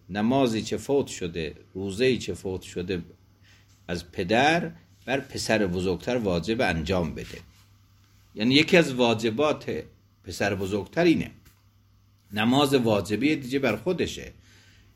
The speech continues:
قضای نمازهای پدر و روزه‌های پدر. البته دیگه تفصیلاتش رو اینجا توضیح نداده.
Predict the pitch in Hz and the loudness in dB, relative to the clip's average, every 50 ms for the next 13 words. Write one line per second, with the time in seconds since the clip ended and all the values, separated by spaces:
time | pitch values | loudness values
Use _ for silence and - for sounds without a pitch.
0 | _ _ - - 71 71 71 71 71 69 - - 95 101 95 92 120 123 135 139 | _ _ -18 -14 -12 -12 -10 -10 -10 -12 -6 -4 -4 -2 0 2 4 4 6 6
1 | 139 139 139 135 135 139 139 139 127 107 98 95 95 92 90 78 80 80 113 120 | 6 6 6 6 6 4 2 2 0 -2 -2 -2 -4 -4 -4 -6 -6 -6 -4 -2
2 | 131 135 131 131 - - 90 - 104 107 120 131 127 120 120 120 120 123 123 127 | -2 -2 -2 -4 -4 -8 -6 -4 -2 -2 -2 -2 -2 0 0 0 2 0 0 -2
3 | - - - - _ _ _ _ _ _ _ - 92 98 95 87 82 92 82 98 | -4 -10 -18 -20 _ _ _ _ _ _ _ -10 -6 -6 -4 -2 0 0 0 2
4 | 92 76 57 50 - - - - - - - _ _ _ _ _ _ _ _ _ | 0 0 -2 -6 -10 -16 -20 -20 -20 -20 -20 _ _ _ _ _ _ _ _ _
5 | _ _ _ _ _ _ _ - - - - - - 156 175 175 180 180 170 - | _ _ _ _ _ _ _ -20 -20 -20 -12 -2 2 4 4 4 4 2 0 0
6 | - - 190 185 185 180 - - - - - _ _ _ _ _ _ _ 156 160 | -2 -2 0 0 -2 -4 -6 -14 -20 -20 -20 _ _ _ _ _ _ _ -2 2
7 | 190 196 185 - - - - 147 - - - - - - - 139 143 143 165 175 | 2 2 2 0 -12 -12 -10 -8 -4 -4 -4 -4 -2 0 0 0 4 6 6 6
8 | 180 175 170 175 160 - - 156 151 139 131 127 147 147 143 - 123 110 107 107 | 6 4 0 -2 -4 -2 -4 -4 -4 -4 -2 -2 -2 -4 -2 -2 -2 0 0 0
9 | 127 131 127 135 131 131 117 101 87 85 82 85 78 69 - | -2 -4 -2 -2 -2 -2 0 0 0 0 0 -2 -6 -6 -6